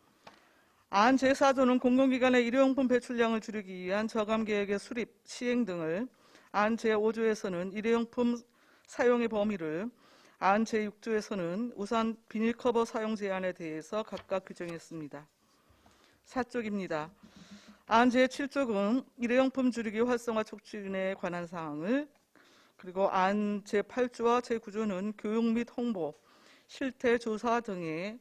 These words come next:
관한 사항을, 안 제 십 조에서는 환경 우수기관 선정에 대한 내용을 각각 규정했습니다.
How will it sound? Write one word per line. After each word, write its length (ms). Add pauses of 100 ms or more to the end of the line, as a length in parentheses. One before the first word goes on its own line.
(580)
관한 320
사항을, 600 (520)
안 280
제 220
십 220
조에서는 680
환경 400 (520)
우수기관 500
선정에 460
대한 420
내용을 380
각각 420
규정했습니다. 760